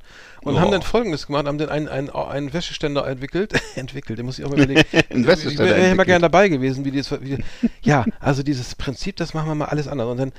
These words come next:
Speaker 1: hast du so ein Ding mit zwei so Sch-, Füßen, die so ausklappen musst, was schon mal irre umständlich ist. Und die gehen
Speaker 2: Mhm.
Speaker 1: auch, die sind auch voll schwierig, alles aus Plastik und es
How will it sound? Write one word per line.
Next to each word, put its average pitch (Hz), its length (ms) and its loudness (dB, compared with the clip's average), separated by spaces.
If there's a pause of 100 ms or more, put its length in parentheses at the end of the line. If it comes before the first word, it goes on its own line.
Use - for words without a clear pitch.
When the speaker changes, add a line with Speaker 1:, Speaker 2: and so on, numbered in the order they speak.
(220)
Speaker 1:
hast - 180 -2
du 160 60 -6
so 151 80 -2
ein 127 60 -6
Ding 190 180 2
mit 165 100 -2
zwei 202 360 2
so 175 100 -4
Sch-, - 260 -6
Füßen, 214 600 -6
die 156 100 -4
so 143 120 -2
ausklappen 131 480 0
musst, 160 220 -4
was 151 160 -4
schon 151 120 -4
mal - 100 -4
irre 180 240 -2 (160)
umständlich 123 480 -6
ist. 160 180 -6
Und 147 180 -2
die 143 80 -6
gehen 185 180 4
Speaker 2:
Mhm. - 40 6
Speaker 1:
auch, 120 400 -4
die 135 80 -2
sind 147 120 -4
auch 139 100 -4
voll 196 260 -2
schwierig, 151 460 -4
alles 143 300 -2
aus 127 160 -8
Plastik 147 500 -2
und 120 100 -8
es 110 80 -10